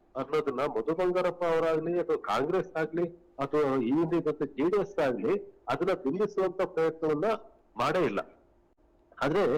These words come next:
ಈ ಹಿಂದೆ ಚುನಾವಣಾ ಕಣಕ್ಕೆ ಇಳಿದಿದ್ರು ಸರಿ, ಆ, ಸ್ಪರ್ಧೆ ಮಾಡಿದ್ರು ಸರಿ, ಅವಾಗವಾಗ ಶಿವರಾಜ್ ಕುಮಾರ್ ಅವ್ರ ಜೊತೆ ಮತ್ತೆ ಮಧು ಬಂಗಾರಪ್ಪ ಅವರ ಜೊತೆ ಕಾಣಿಸ್ಕೊಳ್ತಾರೆ ಅನ್ನೋದು ಸರಿ.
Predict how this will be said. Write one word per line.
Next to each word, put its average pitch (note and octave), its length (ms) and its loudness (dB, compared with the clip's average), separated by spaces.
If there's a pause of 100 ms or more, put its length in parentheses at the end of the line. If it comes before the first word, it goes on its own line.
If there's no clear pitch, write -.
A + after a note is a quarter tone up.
(320)
ಈ A2+ 40 -6
ಹಿಂದೆ F3+ 260 2
ಚುನಾವಣಾ D#3+ 440 0
ಕಣಕ್ಕೆ E3+ 380 0
ಇಳಿದಿದ್ರು E3+ 320 0
ಸರಿ, F3 580 0 (280)
ಆ, C#3 260 2
ಸ್ಪರ್ಧೆ C3+ 440 -2
ಮಾಡಿದ್ರು E3 440 0
ಸರಿ, E3 540 0 (200)
ಅವಾಗವಾಗ D#3+ 580 2
ಶಿವರಾಜ್ D#3+ 320 2
ಕುಮಾರ್ D#3+ 260 0
ಅವ್ರ D#3 160 4
ಜೊತೆ D#3 560 0
ಮತ್ತೆ C3+ 140 -2
ಮಧು A#2+ 240 0
ಬಂಗಾರಪ್ಪ D#3 440 0
ಅವರ - 140 2
ಜೊತೆ D3 280 -2
ಕಾಣಿಸ್ಕೊಳ್ತಾರೆ D3+ 720 -2
ಅನ್ನೋದು D#3 260 2
ಸರಿ. C3 520 -2